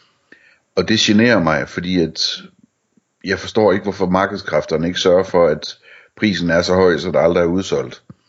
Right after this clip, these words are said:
Øhm, og det kunne jeg godt tænke mig at tale lidt med dig om i dag. Kan du huske, vi talte en gang om, øh, prepping, øhm,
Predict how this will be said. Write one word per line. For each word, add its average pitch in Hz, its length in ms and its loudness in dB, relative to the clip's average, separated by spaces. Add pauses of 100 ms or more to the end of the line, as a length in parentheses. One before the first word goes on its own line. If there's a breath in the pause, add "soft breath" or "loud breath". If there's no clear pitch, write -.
(840 soft breath)
Øhm, 76 640 0
og 95 140 -4
det 110 60 2
kunne 117 80 4
jeg 107 60 4
godt 107 120 2
tænke 104 140 -2
mig 101 60 2
at 87 60 0
tale 95 200 0
lidt 92 100 -2
med 90 120 0
dig 87 80 4
om 87 120 0
i 87 40 -2
dag. 90 200 2
Kan 95 100 -6
du 107 60 0
huske, 127 260 -2 (600 loud breath)
vi 98 120 -2
talte 117 280 0
en 98 60 -4
gang 98 240 2
om, 92 220 -2
øh, 80 360 0 (100)
prepping, 85 640 -2
øhm, 78 760 -2